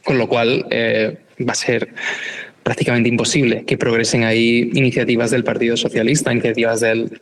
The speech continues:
del gobierno. Si atendemos al poder territorial, después de lo que pasó en las elecciones autonómicas y municipales del pasado veintiocho de mayo,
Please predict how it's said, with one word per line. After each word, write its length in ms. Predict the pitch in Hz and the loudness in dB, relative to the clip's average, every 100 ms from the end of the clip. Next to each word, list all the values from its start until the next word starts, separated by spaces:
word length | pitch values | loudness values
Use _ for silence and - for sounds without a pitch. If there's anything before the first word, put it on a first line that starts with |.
| - | -4
del 200 | - 120 | -2 0
gobierno. 540 | 107 113 135 127 120 110 - - - - | 0 2 2 2 0 0 -2 -2 -4 -4
Si 120 | - | 0
atendemos 420 | 139 135 139 147 | 2 4 4 2
al 120 | 160 | 2
poder 240 | 147 147 143 | 2 0 0
territorial, 800 | 151 143 139 139 139 180 220 - - | 0 2 2 2 2 2 0 -6 -6
después 320 | 139 123 139 | -4 -2 0
de 80 | 156 | 0
lo 80 | 139 | 0
que 100 | 139 | 0
pasó 460 | 135 123 - 143 | -2 -2 0 0
en 60 | 139 | 2
las 160 | 131 135 | 0 0
elecciones 540 | 127 120 - 131 135 | -2 -2 -2 0 0
autonómicas 560 | 131 135 123 - - - | 0 -2 -4 -12 -8 -8
y 40 | |
municipales 640 | 127 127 135 - 127 123 | -6 -6 -8 -4 -2 0
del 140 | - - | -2 -4
pasado 300 | - - 120 | -6 -4 -2
veintiocho 520 | 127 113 - 127 135 | -2 -2 -4 -2 -2
de 100 | 127 | -4
mayo, 360 | 123 135 196 | -2 0 -2